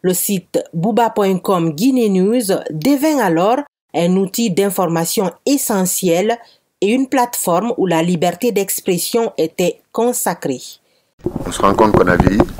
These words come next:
Speaker 2: <laughs> ça nous rappelle aux tristes réalités de la vie et que le temps passe très vite. Je crois qu'on pourra difficilement parler de l'histoire numérique en Guinée, de l'histoire des médias en ligne, euh, en occultant, euh, bouba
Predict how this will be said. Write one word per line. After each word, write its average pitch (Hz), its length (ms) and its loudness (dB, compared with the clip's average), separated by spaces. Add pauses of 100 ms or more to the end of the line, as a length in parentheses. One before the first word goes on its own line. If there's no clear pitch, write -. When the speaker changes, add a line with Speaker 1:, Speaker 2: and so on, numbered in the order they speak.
(300)
Speaker 2:
<laughs> - 500 0
ça 87 160 2
nous 92 100 -6
rappelle 98 680 2
aux 87 80 -6
tristes - 260 -6
réalités 90 440 -4
de 85 100 -4
la - 160 -2
vie 107 240 -4 (640)
et 90 100 -4
que - 120 -6
le 92 80 0
temps 95 160 0
passe 92 200 2
très - 180 -2
vite. 87 360 -6 (840)
Je 82 120 -10
crois 98 180 2
qu'on - 180 -4
pourra 90 200 0
difficilement 90 640 -8
parler 85 300 -4
de 80 100 -4
l'histoire 87 760 -6 (120)
numérique 85 480 -8
en 78 60 -6
Guinée, 90 600 -4
de 82 140 -10
l'histoire 82 580 -4
des 82 160 -10
médias 80 420 -2
en 67 120 -8
ligne, 90 320 -4 (640)
euh, 76 240 -6
en 82 160 -4
occultant, 80 580 -2
euh, 76 300 -4 (360)
bouba 76 260 -10